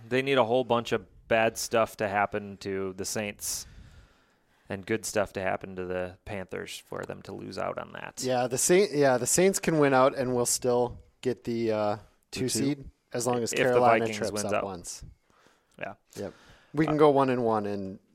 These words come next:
Speaker 2: and the Saints can win out, the Rams can win out, and we'll still be the two seed.
Speaker 1: All right.
Speaker 2: So that's
Speaker 1: Sounds
Speaker 2: nice.
Speaker 1: good. Um, let's talk about those Saints. That, that, uh, that game with the Jets was closer than the score indicates. They, they won thirty-one nineteen,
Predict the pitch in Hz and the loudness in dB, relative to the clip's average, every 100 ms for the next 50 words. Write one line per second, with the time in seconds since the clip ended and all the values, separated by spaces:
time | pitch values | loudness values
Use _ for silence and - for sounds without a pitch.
0 | _ 110 95 90 90 - _ _ 113 147 | _ -8 -8 -8 -12 -16 _ _ -2 -2
1 | 123 120 - - 131 131 131 135 - 107 | -2 -6 -10 -8 -4 -2 0 -2 -4 -6
2 | 110 110 - 120 120 120 113 107 - - | -6 -6 -6 -2 0 -2 -4 -6 -4 -4
3 | 104 98 92 - 95 - 78 76 _ _ | -4 -4 -8 -10 -14 -12 -14 -16 _ _
4 | 117 113 123 180 175 - _ _ - 95 | -8 -2 0 0 -2 -8 _ _ -14 -10
5 | 98 104 107 85 127 117 - 110 117 123 | -8 -8 -10 -4 -2 -2 -4 -2 4 6
6 | 123 123 120 117 _ _ - - - _ | 8 6 4 0 _ _ -20 -20 -20 _
7 | _ _ 160 - 233 196 120 123 113 - | _ _ -4 0 -2 2 0 2 -2 0
8 | 113 113 - - - _ 151 170 131 156 | -2 -2 -4 -6 -10 _ 4 4 4 4
9 | 175 - 190 165 156 156 208 262 - 156 | 4 6 8 8 4 4 2 4 2 2
10 | - 147 175 131 - - 139 - 160 131 | 6 6 6 -4 -6 2 2 4 2 4
11 | 127 117 113 113 110 101 - 123 123 120 | 2 0 -2 0 0 -2 -4 2 2 2
12 | 120 123 117 107 - 117 110 117 113 117 | -4 -6 -4 -4 -4 -6 -2 -2 -2 -4
13 | 135 - 156 147 143 135 123 123 - - | -8 -2 0 2 0 -2 -2 -4 -6 -10
14 | 135 113 110 | -8 -8 -8